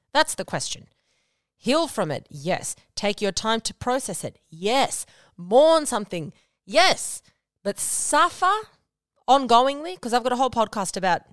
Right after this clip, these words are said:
pain and suffering and all of that. Suffer, that is up to you, and only you can decide if you are going to continue to suffer, 'cause suffering is a choice. Pain is not, but then to continue that cycle again and again and again, that is a choice,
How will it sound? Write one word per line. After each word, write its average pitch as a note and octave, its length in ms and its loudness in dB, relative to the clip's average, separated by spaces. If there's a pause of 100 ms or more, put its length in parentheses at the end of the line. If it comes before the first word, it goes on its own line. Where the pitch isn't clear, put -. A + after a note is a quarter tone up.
(220)
pain F#3 240 -4
and D#3 100 -8
suffering D3+ 380 -6
and C#3+ 80 -10
all C#3+ 100 -8
of C3+ 120 -14
that. D#3+ 220 -6 (800)
Suffer, D4 600 2 (300)
that A3 240 0
is E4+ 160 -8
up E4+ 200 -6
to - 120 -8
you, G#3 420 -8
and G3 180 -4 (120)
only D4+ 440 -2
you C4+ 440 -10
can D4+ 220 -12
decide F#3+ 680 -4
if F3+ 180 -14
you F3+ 240 -8
are A3+ 60 -4
going F3+ 320 -4
to - 180 -12
continue D4 760 -8
to A3+ 180 -8
suffer, - 500 -6
'cause - 160 -12
suffering D4 440 -4
is A3 100 -10
a G3+ 60 -12
choice. - 240 -10
Pain E4 280 0
is D#4+ 140 -6
not, D4 300 -2 (400)
but - 180 -6
then G3+ 180 -2
to G#3+ 140 -4
continue D4+ 640 -8
that - 160 -4
cycle F#3+ 300 -4
again D3 200 -8
and G2+ 120 -12
again G#2 180 -12
and E2 180 -16
again, B2 200 -14 (320)
that C4+ 120 -2
is C4+ 140 -6
a G3 40 -4
choice, - 460 -6